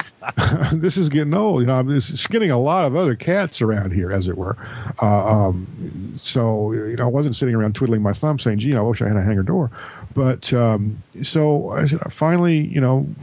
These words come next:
started looking around at, at other options and, you know, said, "Screw it. What I really should do is just buy another door.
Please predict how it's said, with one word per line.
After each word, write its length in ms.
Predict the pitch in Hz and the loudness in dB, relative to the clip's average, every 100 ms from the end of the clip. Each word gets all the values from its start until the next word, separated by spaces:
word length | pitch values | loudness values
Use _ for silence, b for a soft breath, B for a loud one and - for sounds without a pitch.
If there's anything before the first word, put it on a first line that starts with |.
| - - - | -16 -18 -16
started 440 | - 143 139 151 | -2 0 0 -2
looking 240 | 160 139 139 | -4 -2 0
around 380 | 131 131 127 120 | 0 2 2 0
at, 80 | 110 131 | 0 0
at 100 | 120 | 0
other 240 | 120 117 | 0 0
options 520 | 113 110 - 110 110 | 0 -2 0 -2 0
and, 160 | 110 95 B B B - | 0 -2 B B B -2
you 60 | |
know, 40 | 120 | 0
said, 240 | - 117 | 0 -2
"Screw 360 | - - 160 156 | -4 0 2 2
it. 340 | 139 - - | 0 -8 -4
What 120 | 147 | 0
I 40 | 113 | 2
really 280 | 139 170 | 2 2
should 220 | 151 135 113 | 0 -2 0
do 200 | 117 110 | 2 2
is 100 | 98 | 0
just 180 | 120 - - | -2 -4 -6
buy 180 | 107 113 | -2 0
another 260 | 151 160 175 | 2 2 0
door. 420 | 147 98 90 104 | 0 0 2 0